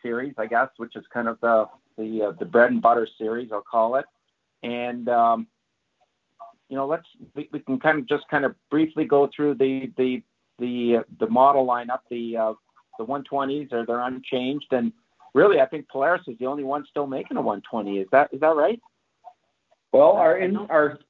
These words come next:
Speaker 2: our, our shortest, our shortest Indy outside of the five fifty is now one twenty-nine. So
Speaker 1: Yeah.
Speaker 2: <laughs> when we launched Indy X C and V R one last year, they were both one twenty-nines,
Speaker 1: Yeah.
Speaker 2: and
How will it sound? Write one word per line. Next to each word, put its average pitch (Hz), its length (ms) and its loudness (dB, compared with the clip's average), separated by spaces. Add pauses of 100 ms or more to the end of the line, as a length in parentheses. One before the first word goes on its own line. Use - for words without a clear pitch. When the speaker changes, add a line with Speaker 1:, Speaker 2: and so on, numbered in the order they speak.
(140)
Speaker 2:
our, 180 200 -8
our 156 160 -4
shortest, 208 340 2 (400)
our 143 160 -4
shortest 208 380 2 (180)
Indy 156 460 -2
outside 147 400 2
of 131 80 -2
the 123 80 -8
five 131 260 0
fifty 147 340 -2
is 113 120 -4
now 127 180 0
one 120 220 -4
twenty-nine. 107 580 -4 (1120)
So 123 280 4
Speaker 1:
Yeah. 135 140 -4 (640)
Speaker 2:
<laughs> 180 60 4
when 143 100 4
we 147 100 6
launched 151 340 2 (100)
Indy 156 320 2
X 135 180 -2
C 151 160 -2
and 135 140 -2
V 131 140 0
R 127 140 4
one 127 280 -2
last 110 340 -2
year, 110 220 -2
they 113 100 0
were 127 100 0
both 135 280 2
one 127 160 -6
twenty-nines, 127 680 -4 (800)
Speaker 1:
Yeah. 120 320 0
Speaker 2:
and 113 140 -4